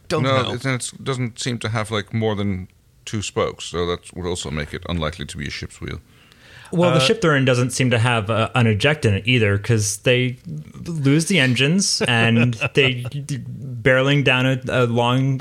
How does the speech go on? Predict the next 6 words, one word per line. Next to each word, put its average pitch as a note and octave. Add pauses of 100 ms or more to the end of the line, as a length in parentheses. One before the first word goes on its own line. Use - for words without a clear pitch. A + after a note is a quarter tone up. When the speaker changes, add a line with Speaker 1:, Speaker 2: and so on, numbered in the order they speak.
Speaker 3:
causeway C3+ (160)
thing. D3
Speaker 2:
Yeah, A2+
launch G#2
tube, A#2
causeway. G2+